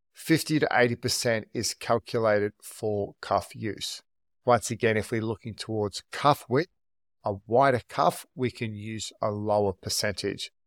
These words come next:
which is a lot more comfortable for the user, giving way to an advantage of using a slightly wider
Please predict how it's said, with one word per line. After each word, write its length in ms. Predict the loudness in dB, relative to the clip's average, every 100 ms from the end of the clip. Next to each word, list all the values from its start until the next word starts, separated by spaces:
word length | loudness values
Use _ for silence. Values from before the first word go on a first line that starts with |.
| _ -8
which 540 | 0 2 2 -2 -4 _ _ _ _ _ _ -2
is 260 | 0 0 0
a 80 | 2
lot 220 | 4 4
more 160 | 0
comfortable 500 | -2 -2 -2 -2 -2
for 200 | -2 -2
the 120 | -4 -2
user, 460 | -2 0 0 -2 _ _ _ -4
giving 460 | -2 -2 -4 -4
way 340 | 2 4 4 2
to 460 | -2 0 0 -2 -6 _ _ _ _ _ _ _ _ -2
an 140 | 0
advantage 680 | 0 0 2 4 4 0 -2
of 220 | -2 -2
using 380 | -2 -4 -2 -4
a 140 | -4
slightly 520 | -4 2 4 4 0 -6 _ -6
wider 380 | -2 0 0